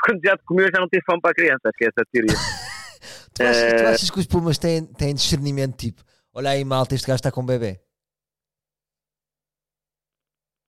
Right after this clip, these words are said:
Speaker 1: Podem ter, sim. Acho que têm.
Speaker 2: Tu acreditas, não é?
Speaker 1: Acho que têm. Acho que eles não vão às miudezas. É como muita gente também não come jaquinzinhos.
Speaker 2: Ora, e diz-me uma
Speaker 1: Sente,
Speaker 2: co-,
Speaker 1: percebes?
Speaker 2: e diz-me uma coisa, a nível de, de viagem, Gonçalo Cadilho,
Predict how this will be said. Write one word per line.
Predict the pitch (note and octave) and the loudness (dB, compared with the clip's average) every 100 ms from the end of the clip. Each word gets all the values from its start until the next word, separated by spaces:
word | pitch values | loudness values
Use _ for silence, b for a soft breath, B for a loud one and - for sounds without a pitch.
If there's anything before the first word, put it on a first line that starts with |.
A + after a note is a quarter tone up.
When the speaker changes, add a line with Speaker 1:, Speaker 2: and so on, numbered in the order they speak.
| _ _ _ _ _ _ - | _ _ _ _ _ _ -2
Speaker 1:
Podem | D3+ B2+ | 0 2
ter, | - F#2+ - | 0 -4 -4
sim. | F2+ _ _ _ _ | -6 _ _ _ _
Acho | B2 - - | -6 -4 -2
que | G#2+ | -2
têm. | G#2+ _ _ | -2 _ _
Speaker 2:
Tu | C3 | -6
acreditas, | B2+ C3+ B2 G#2+ G2+ | -4 -4 -6 -6 -8
não | G2 | -8
é? | F2+ _ _ - | -12 _ _ -4
Speaker 1:
Acho | C#3+ | -4
que | - - | -2 -6
têm. | - _ _ _ C#3 | -6 _ _ _ -4
Acho | C3 | -4
que | - | 0
eles | C#3+ | 2
não | C#3+ | 2
vão | C3 | 2
às | C3 | 2
miudezas. | B2+ B2+ A2+ G#2 A#2+ | 2 4 4 2 0
É | B2+ | 0
como | - F3+ D3+ C3 | 2 2 2 2
muita | C#3 C3 C3+ | 2 2 0
gente | C3 | 0
também | B2+ C3 | 0 2
não | B2+ | 2
come | B2+ A#2+ A#2+ | 2 2 0
jaquinzinhos. | - A#2+ A#2 G2+ _ _ b b b b - | -4 -4 -4 -4 _ _ b b b b -6
Speaker 2:
Ora, | C3+ | -4
e | |
diz-me | D#3 F#3+ G3+ | -4 -4 0
uma | D3+ | 0
Speaker 1:
Sente, | B2 | 0
Speaker 2:
co-, | _ - | _ -20
Speaker 1:
percebes? | - - - - | -4 -2 -2 -8
Speaker 2:
e | D#3 | -8
diz-me | E3+ F3 | -4 -2
uma | F3 | -2
coisa, | B2 A#2 | -2 -2
a | |
nível | C3+ C3 C3+ | -2 0 -2
de, | B2+ A#2+ | -2 -8
de | A#2 A#2 | -10 -10
viagem, | G2+ A2+ G2+ G2 | -4 -4 -4 -6
Gonçalo | G2 G#2 G#2+ | -10 -8 -8
Cadilho, | G#2+ G2 | -8 -10